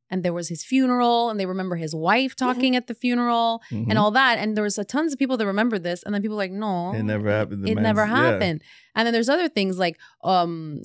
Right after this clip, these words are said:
Speaker 1: especially like, uh, book titles or, uh, logos and stuff like that. If you'll be like, "No, I remember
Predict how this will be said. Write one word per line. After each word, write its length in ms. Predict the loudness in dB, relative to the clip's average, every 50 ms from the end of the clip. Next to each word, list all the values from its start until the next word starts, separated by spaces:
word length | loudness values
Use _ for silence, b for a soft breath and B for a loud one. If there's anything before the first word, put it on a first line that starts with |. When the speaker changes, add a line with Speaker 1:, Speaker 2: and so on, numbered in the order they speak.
| -10 -8
Speaker 1:
especially 460 | -8 -4 0 0 0 0 0 0 0 0
like, 300 | 0 0 -2 -2 -2 0
uh, 580 | 0 0 0 0 -2 -4 -6 -6 -6 -8 -10 -12 -16 -20 -20 -20 _ -16
book 340 | -16 -6 -2 -2 -2 -2
titles 680 | -2 -2 0 0 2 2 0 -4 -6 -8 -10 -12 -12 -10 -8
or, 280 | -6 -6 -6 -6 -6
uh, 200 | -6 -6 -6 -8
logos 680 | -6 -2 2 2 4 4 4 2 2 0 0 -2 -4 -6
and 120 | -6 -4
stuff 240 | -4 -4 -4 -2 -2
like 120 | -2 0 2
that. 280 | 2 2 2 0 -4 b b b b b
If 140 | -8 -4 0
you'll 160 | 0 2 2
be 160 | 2 0 2
like, 160 | 2 0 0
"No, 180 | 0 0 2 4
I 120 | 4 2
remember 760 | 2 2 0 2 2 4 4 4 4 4 2 2 0 -2 -4